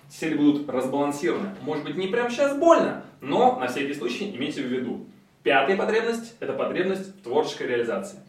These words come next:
И в финале, шестая тема очень интересная – это ваше интеллектуальное развитие,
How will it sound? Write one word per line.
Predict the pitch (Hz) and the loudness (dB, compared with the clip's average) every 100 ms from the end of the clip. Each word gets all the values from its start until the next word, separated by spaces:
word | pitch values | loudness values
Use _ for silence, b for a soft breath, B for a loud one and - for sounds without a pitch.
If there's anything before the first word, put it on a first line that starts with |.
| - B B B | -20 B B B
И | 247 269 208 - - | 0 2 2 -2 -4
в | |
финале, | 170 202 - - - - B B | 2 4 6 2 -2 -8 B B
шестая | - 185 185 190 127 - | 0 2 6 6 6 4
тема | 233 226 | 2 2
очень | 202 180 | 0 -2
интересная – | 175 170 - - | 0 0 -2 -6
это | - 143 | -4 2
ваше | 185 165 151 | 2 2 -4
интеллектуальное | 147 139 151 165 156 | -4 -4 2 2 4
развитие, | 147 135 120 - | 0 0 -4 -8